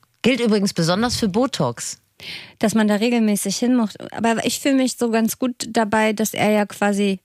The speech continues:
Speaker 2: mir zugesprochen hat, dass es gar nicht blöd war, jetzt mit neununddreißig das zumindest das erste Mal auszuprobieren.
Speaker 1: Ja, hör doch mal lieber hin, was er zum Thema Botox sagt, ganz kurz.
Speaker 2: Ach so,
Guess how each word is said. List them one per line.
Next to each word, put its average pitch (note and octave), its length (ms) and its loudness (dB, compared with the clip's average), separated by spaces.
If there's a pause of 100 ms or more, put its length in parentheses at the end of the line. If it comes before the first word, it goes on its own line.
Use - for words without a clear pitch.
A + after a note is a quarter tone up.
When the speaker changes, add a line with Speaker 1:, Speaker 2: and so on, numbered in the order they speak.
(120)
Speaker 2:
mir A3 260 2
zugesprochen G3+ 720 0
hat, F#3+ 160 0
dass G3+ 120 0
es F#3+ 120 -4
gar G3 140 2
nicht G3 160 0
blöd G3+ 260 0
war, A3+ 100 0
jetzt F3+ 240 -2
mit F3+ 160 -2
neununddreißig F#3+ 720 0
das - 220 -4
zumindest F#3 460 0
das - 100 -14
erste - 340 -4
Mal F3 120 0
auszuprobieren. - 1300 -2
Speaker 1:
Ja, A3+ 200 4
hör A#3 180 4
doch A#3+ 140 2
mal A3+ 200 2
lieber G#3+ 260 2
hin, G3+ 260 2
was F#3+ 160 -2
er F3 80 -4
zum F#3 120 2
Thema E3+ 260 2
Botox D#3 400 -2
sagt, F#3 240 0
ganz F3+ 200 0
kurz. G#3+ 380 -2
Speaker 2:
Ach G3+ 100 2
so, F#3+ 400 0